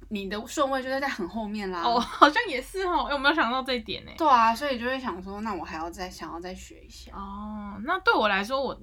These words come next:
Speaker 2: 我其实因为高中不是念音乐班，所以其实大学对我来说是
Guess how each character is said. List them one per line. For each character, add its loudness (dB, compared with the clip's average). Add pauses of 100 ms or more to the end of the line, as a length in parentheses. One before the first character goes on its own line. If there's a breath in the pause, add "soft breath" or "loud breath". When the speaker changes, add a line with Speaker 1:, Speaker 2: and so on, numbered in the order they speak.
(120)
Speaker 2:
我 -4
其 -6
实 -4 (220 soft breath)
因 -8
为 -2 (140)
高 -2
中 -8
不 -10
是 -8
念 -4
音 -6
乐 -6
班， -12
所 -8
以 -4
其 -8
实 -10
大 2
学 -10
对 -6
我 -6
来 -12
说 -10
是 -12